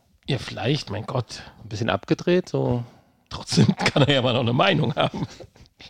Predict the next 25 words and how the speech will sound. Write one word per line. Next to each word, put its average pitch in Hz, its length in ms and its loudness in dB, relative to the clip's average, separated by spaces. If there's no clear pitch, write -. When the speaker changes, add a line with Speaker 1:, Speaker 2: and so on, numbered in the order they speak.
Speaker 1:
Und 143 280 6
der 139 140 6
durfte 156 380 0
wohl 139 120 0
auch 139 160 2
schon - 120 -2
mal 143 60 4
eine 131 140 0
Apple - 280 -4
aufziehen. 262 520 -4
Allerdings 139 440 0
ist - 200 -8
es - 140 -10
noch 135 100 0
nicht 147 140 -4
mal 127 80 -2
das 117 140 -4
aktuelle, - 480 -8
sondern 120 320 -2
noch 113 140 -2
so 123 140 -8
eine 113 200 -4
Art 117 200 -8
Vormodell - 1500 -4
gewesen. 117 600 0